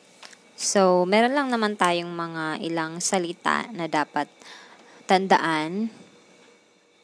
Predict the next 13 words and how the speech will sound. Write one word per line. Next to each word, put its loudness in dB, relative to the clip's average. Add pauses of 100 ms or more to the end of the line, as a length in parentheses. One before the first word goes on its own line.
(800)
Eto 4
ang 0
mga 2
salitang -2
yun. -4 (480)
Mimas, 2
mimas. 0 (320)
Sagashimas, 2
sagashimasu. -2 (560)
Okuremasu, 2
okuremasu. -2 (640)
Mani 6
aimasu. 2